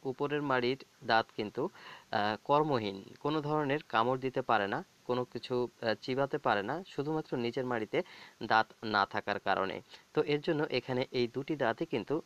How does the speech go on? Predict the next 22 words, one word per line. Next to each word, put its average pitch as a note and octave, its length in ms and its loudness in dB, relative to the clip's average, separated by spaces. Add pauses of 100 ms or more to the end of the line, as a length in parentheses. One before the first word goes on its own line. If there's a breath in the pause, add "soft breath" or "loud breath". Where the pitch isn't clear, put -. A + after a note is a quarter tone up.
(120)
রিল্যাক্সে B2 540 -2 (280)
পড়ে A2 260 4
আছে। F#2 300 -6 (420 loud breath)
তো F3 80 2
যা E3+ 140 4
বলছিলাম D3+ 520 0
যে C#3+ 120 -2
সব C#3+ 260 0
রিল্যাক্স C3+ 340 0
সব B2 240 -4
সময় B2+ 280 -4
ভালো A2 260 0
হয় A#2 180 -2
না, A2 180 -4 (340 loud breath)
যেমনটি C3 460 0
এখানে A#2 320 -2
দেখতে G2 240 0
পাচ্ছেন। F#2 440 -6 (360 loud breath)
এখানে D3+ 240 -2
নিচের D#3+ 300 -2
মাড়ি D#3+ 200 0
থেকে D#3 360 0